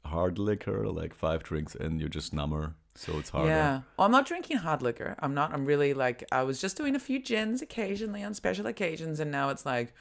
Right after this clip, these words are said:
Speaker 2: beers with the boys, and, uh, and it's,
Speaker 1: Mm.
Speaker 2: you know, maybe, like, four beers or max four beers.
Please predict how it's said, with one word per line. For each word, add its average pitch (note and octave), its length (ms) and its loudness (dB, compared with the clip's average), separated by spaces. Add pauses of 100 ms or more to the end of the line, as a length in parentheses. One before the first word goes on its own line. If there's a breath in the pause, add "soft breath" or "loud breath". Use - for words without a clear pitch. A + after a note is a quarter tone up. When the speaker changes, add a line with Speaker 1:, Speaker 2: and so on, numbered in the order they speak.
(340 soft breath)
Speaker 2:
beers A#3+ 280 8
with B3+ 120 4
the F#3+ 80 2
boys, G3 600 12
and, D3+ 520 10
uh, C3+ 340 10
and F#3 140 8
it's, F#3+ 140 2
Speaker 1:
Mm. - 20 -2
Speaker 2:
you B3+ 80 2
know, D#3 100 4
maybe, D#3 320 4
like, C3 200 2
four C3+ 300 0
beers G#2+ 400 -2
or G2+ 300 2
max B2+ 380 -2
four B2 200 0
beers. F2+ 360 -2